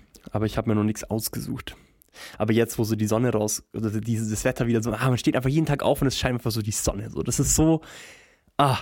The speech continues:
das ist so schön einfach. Ich lieb das einfach. Und jetzt war es zwar auch echt wieder kalt am Wochenende, muss ich sagen. Also ich hab's ein bisschen unterschätzt, weil man schaut so raus und so, ja,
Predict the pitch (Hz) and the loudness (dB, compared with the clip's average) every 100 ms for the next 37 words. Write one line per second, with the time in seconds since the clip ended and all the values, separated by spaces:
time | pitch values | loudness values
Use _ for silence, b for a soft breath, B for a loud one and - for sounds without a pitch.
0 | - - 120 - 147 - 143 147 101 110 | -4 -2 0 2 2 4 4 4 2 2
1 | 123 123 110 127 131 - 113 - 110 - | 0 0 -2 0 0 0 -4 -2 -4 -2
2 | 123 - - 110 104 B B B 127 143 | -4 -4 -4 -2 -4 B B B 2 2
3 | - 135 - 139 123 117 - 170 147 156 | 4 2 2 0 2 2 4 2 2 2
4 | 147 147 151 147 147 143 - 139 143 110 | 2 2 2 4 2 0 0 2 2 2
5 | 110 113 - - 101 107 101 - - - | 0 -2 -4 -2 0 0 0 -2 -4 0
6 | 107 107 107 117 107 110 120 131 123 - | 2 2 2 -2 0 0 2 0 -4 -2
7 | 107 | -4